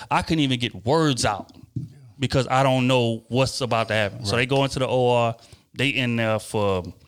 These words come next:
Speaker 1: an hour at least. I'm in the hallway pacing. I don't know what's going on. They ain't come out, give me no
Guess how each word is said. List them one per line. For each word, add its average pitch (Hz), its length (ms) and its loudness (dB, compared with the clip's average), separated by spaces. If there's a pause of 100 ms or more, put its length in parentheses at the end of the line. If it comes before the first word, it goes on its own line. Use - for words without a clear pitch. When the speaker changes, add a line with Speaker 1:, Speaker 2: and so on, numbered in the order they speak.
(640)
Speaker 1:
an 127 160 -4
hour 107 400 0 (320)
at 95 100 -8
least. 92 400 -10 (560)
I'm 127 140 0
in 120 60 0
the 110 80 0
hallway 113 340 0
pacing. 101 500 -4
I 117 120 -2
don't 113 180 2
know 101 140 2
what's 104 320 -2
going 104 260 -2
on. 104 240 0
They 107 80 0
ain't 110 220 0
come 110 180 -2
out, 104 160 -2
give 101 140 -6
me 95 100 -6
no 85 240 -6